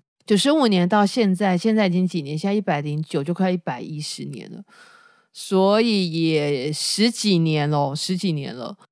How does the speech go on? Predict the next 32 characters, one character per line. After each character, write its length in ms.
都 160
还 220
是 120
持 320
续 360
在， 420
每 260
一 40
年 180
都 80
还 160
是 400
持 180
续 120
在 120
做 240
的 160
的 140
话， 320
应 140
该 140
就 140
是 160
有 160
它 120
的 80
成 280
效 240
跟 400
必 300
要 200
性。 420